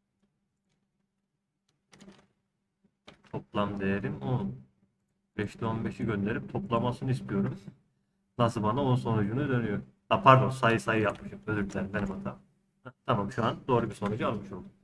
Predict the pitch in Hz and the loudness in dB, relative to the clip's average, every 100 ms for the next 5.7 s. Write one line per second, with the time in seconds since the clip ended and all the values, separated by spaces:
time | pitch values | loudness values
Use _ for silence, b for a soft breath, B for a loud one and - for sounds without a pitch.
0 | _ _ _ - 180 175 156 180 180 180 | _ _ _ 0 2 4 2 6 8 8
1 | 139 147 165 151 127 127 - - 113 110 | 6 6 6 4 6 4 2 -2 0 2
2 | 110 110 107 104 107 110 120 131 170 139 | 2 2 0 -2 -2 2 8 8 8 6
3 | 143 117 95 - - - 131 127 127 127 | 4 2 -2 -6 -14 0 6 8 8 6
4 | 147 147 113 120 131 143 147 147 151 170 | 6 6 4 2 4 4 4 4 4 2
5 | 156 151 135 101 101 - | 2 2 2 0 -2 -4